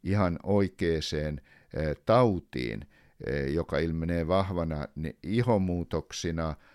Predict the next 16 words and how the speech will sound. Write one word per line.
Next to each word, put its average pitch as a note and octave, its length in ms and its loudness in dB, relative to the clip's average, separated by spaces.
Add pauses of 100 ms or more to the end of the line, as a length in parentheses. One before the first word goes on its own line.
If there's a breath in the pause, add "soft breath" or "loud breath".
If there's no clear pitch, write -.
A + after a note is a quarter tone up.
(160 soft breath)
ja D#2 280 0
joka E2 420 0
oli D#2+ 320 -2
tunnistettavissa, D#2 1040 -2
joka D2+ 200 -2
oli G#2 80 2
jo G#2+ 80 4
maalikoiden D#2+ 800 0
tunnistettavissa, C#2+ 1200 -8 (420 loud breath)
a-, D#2 160 0 (800)
sekä C2+ 580 -4 (260)
myöhäiskeski-, F#2 800 0 (180)
a-, D2 340 2
antiikissa G2 800 0
että F#2 260 -4
keskiajalla F2 1000 0